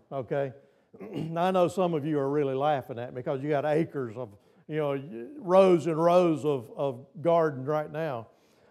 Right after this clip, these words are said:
A-, and so I went to the, to the dictionary, and so I looked up garden, and a garden is a plot of ground where herbs, fruit, flowers, vegetables are cultivated, or a container such as a window box,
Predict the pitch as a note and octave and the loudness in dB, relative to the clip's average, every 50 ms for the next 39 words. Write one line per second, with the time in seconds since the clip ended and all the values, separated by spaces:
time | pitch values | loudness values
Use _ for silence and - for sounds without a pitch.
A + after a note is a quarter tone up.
0 | _ - - F#3+ G#3 A3+ G#3+ A3 G#3 - B3+ A3+ G#3+ G#3+ G#3+ A3 B3 B3 B3 A#3+ | _ -10 -2 0 0 2 2 0 0 4 6 8 8 8 6 4 4 4 6 6
1 | A#3+ A#3 A#3+ A#3+ - G#3+ G3 F#3 F3 D#3+ C#3 - - - - _ - A3 G3+ F#3 | 6 6 4 4 4 4 6 6 6 4 2 0 -8 -20 -16 _ 4 6 6 6
2 | D#3 D3+ G#3 G#3 G#3 G#3 - F#3+ D#3 D#3 D3+ C#3+ C#3+ C#3+ D3+ D3+ D3+ - G#3 F3+ | 6 8 6 6 6 4 -8 -6 -4 -2 0 0 0 0 0 -2 -2 0 2 4
3 | F3 F#3 F#3+ A3+ B3+ B3+ B3+ - B3 A3 G#3+ A3 - - - - _ _ F3 C#3+ | 4 6 8 8 8 8 8 4 4 4 4 2 -4 -18 -20 -20 _ _ -2 4
4 | F#3+ F3 E3+ E3 D3 A#2 B2+ B2+ B2+ C#3 G#3+ - E3 D3+ D#3+ D3+ C3+ G3+ A#3+ B3+ | 6 6 6 6 4 2 -4 -12 -14 -14 -16 -12 -8 -6 -6 -2 0 2 4 4
5 | B3+ A#3 B3 A3 F3+ D#3+ E3+ D3+ - - G3 G3 G3+ G#3+ G#3+ A3 G3 E3 D3+ F3+ | 4 2 0 -2 0 0 0 -2 -2 -2 -2 0 2 2 2 2 -2 -2 0 0
6 | F3+ E3 D#3 D3+ D3 D3 D3 D#3 D3 C#3+ C#3 C3 - - - - _ _ _ _ | 2 2 2 0 0 0 0 0 0 0 0 -2 -4 -8 -20 -20 _ _ _ _
7 | - G3+ G#3 A3 A3+ A3+ A3 F3+ D#3 - - - C3+ - - - _ - G#3 G#3 | 0 4 6 8 10 8 8 6 2 -10 -14 -18 -18 -20 -20 -20 _ 2 6 8
8 | G#3+ G#3+ A3 G#3+ G#3 - - G3 G3+ G#3 G#3 G#3 G3+ G3+ G#3 G3+ F#3 C#3+ C#3 F3 | 10 10 8 6 -2 -10 -4 2 4 6 6 8 6 6 6 4 4 2 2 4
9 | F3+ F#3+ G3 F#3 F#3 - F3+ F#3+ F#3+ F#3 E3 - - E3 D3+ - - F#3+ F3+ F3+ | 4 4 4 4 0 -4 -4 0 0 0 -2 -4 -6 -8 -8 -8 -6 -6 -4 -4
10 | F3+ F3+ D#3 B2 C#3+ D3 D3 C#3+ C#3+ D#3 - - A#3 C4+ C#4 A3 F#3 E3+ F3+ G3 | -4 -6 -8 -6 -2 -2 -2 0 -2 -4 -4 0 2 4 4 6 6 6 4 4
11 | - - - - _ _ _ _ _ - - F#3+ F#3 - A3 G3+ E3+ - - A#3+ | 2 -4 -18 -20 _ _ _ _ _ 0 0 0 4 4 2 2 2 -2 -4 -2
12 | C#4 C#4+ C4+ G#3 F3 D#3+ D#3+ - - A3 A3 - A#3+ A3+ G3+ A3 G3 G3 C4 D#4 | -2 0 0 0 0 0 -2 2 4 6 6 6 4 2 2 2 4 4 4 2
13 | D#4+ D4+ C4 A3+ G3+ F#3+ G3+ F#3+ F3 D#3 C3+ - - - - - - | 4 4 4 4 6 6 8 8 8 6 4 0 -8 -20 -20 -20 -20